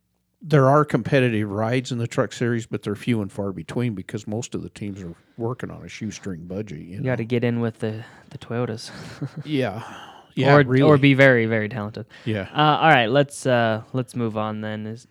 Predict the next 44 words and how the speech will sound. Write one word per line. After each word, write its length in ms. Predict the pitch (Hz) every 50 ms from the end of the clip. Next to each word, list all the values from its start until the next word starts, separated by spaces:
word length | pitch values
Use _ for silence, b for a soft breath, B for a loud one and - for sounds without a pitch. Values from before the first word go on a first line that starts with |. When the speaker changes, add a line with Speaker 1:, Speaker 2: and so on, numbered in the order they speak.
| _ _
Speaker 2:
we, 560 | - 82 76 - 147 147 160 196 226 226 214
we'll 240 | 214 220 269 269 233
have 160 | 254 240 208
more 200 | 185 170 175 180
to 60 | 170
say, 180 | 156 - 170 165
I'm 120 | 156 139
sure, 160 | 131 - 147
next 260 | 139 131 131 131 - -
week 160 | 151 143 131 _ _ - - - -
when 220 | - - 123 117 117
more 160 | 117 120 120
details 400 | 117 131 127 - - 135 131 127
come 220 | - - 135 131 131
out, 320 | 127 127 123 123 123 - -
or, 360 | - 110 110 107 107 104 - B B B B B B B B
you 80 | - 139
know, 100 | 127 123
as 200 | 123 131 131 131
more 160 | 131 123 123
details 400 | 117 123 120 - - 113 117 -
come 180 | - - 120 120
out. 240 | 120 117 120 - - b b b b b b b -
But 140 | - 151
yeah, 240 | 151 147 131 113 113 123
as 120 | 127 131
of 100 | 135 131
now, 180 | 123 123 117 110 110
I 80 | 110
think 240 | 107 - 113 104 -
we're 80 | 123 131
all 80 | 139
surprised 720 | 139 - - - 156 151 151 156 151 151 156 147 147 - -
and, 540 | - - 147 151 156 156 160 160 156 156 156
uh, 260 | 156 156 160 160 165
didn't, 440 | 160 151 170 185 208 214 208 190 -
didn't 180 | - 220 233 254
expect 400 | 240 - - - 240 226 - -
<laughs> 0 |
anything 420 | 226 180 - - - - - 247
like 140 | - - -
that 240 | - 294 311 349 -
to 60 | 277
happen. 340 | 240 208 147 165 180 208 208